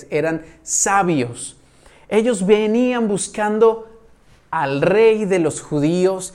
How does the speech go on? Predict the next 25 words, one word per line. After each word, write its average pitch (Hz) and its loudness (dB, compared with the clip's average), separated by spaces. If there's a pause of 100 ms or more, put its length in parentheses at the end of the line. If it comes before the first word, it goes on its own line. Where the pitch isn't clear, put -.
(140)
y 160 4
le 165 6
hacen 202 0
esa 185 -4
pregunta 156 -2
a 139 2
Herodes, 131 0
"¿Dónde 262 0
está 175 -4 (260)
el 151 2
rey 226 -2 (140)
de 170 0
los 165 0
judíos?". 151 -2 (160)
Y 170 -2
yo 226 0
quiero 269 2
decirte 220 0
en 208 0
primer 185 -2
lugar, 170 2
Jesús 247 -4
es 233 -4
el 165 -2
rey. 135 0